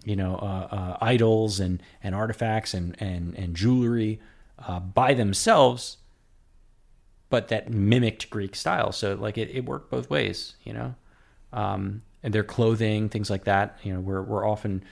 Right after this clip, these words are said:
mimicking Greek styles. Um, and I think the widespread discovery of these types of artifacts really shows you how interconnected the Scythians were with their neighbors. One fun fact that I found out was that some artifacts that showed Scythian styling,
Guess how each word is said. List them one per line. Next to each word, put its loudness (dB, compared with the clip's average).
mimicking 0
Greek -4
styles. 4
Um, 0
and 0
I 0
think 0
the 0
widespread 4
discovery 2
of -2
these -2
types -2
of -4
artifacts 2
really 0
shows 2
you -2
how 0
interconnected -2
the -2
Scythians -2
were 0
with -8
their -8
neighbors. -2
One 2
fun -4
fact -2
that -6
I -4
found -8
out -6
was -2
that -2
some 4
artifacts 0
that -4
showed 0
Scythian 0
styling, -2